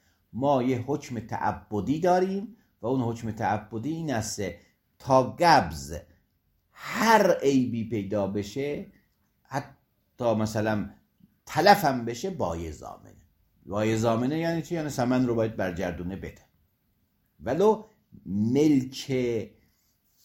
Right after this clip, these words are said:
مشتریه، لکن ضامنش بایع.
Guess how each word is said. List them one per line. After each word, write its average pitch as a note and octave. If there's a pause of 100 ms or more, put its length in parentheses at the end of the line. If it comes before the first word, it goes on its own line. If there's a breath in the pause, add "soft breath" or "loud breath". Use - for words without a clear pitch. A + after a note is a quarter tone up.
(140)
مشتریه، A#2 (800)
لکن F3 (220)
ضامنش B2+ (520)
بایع. F#2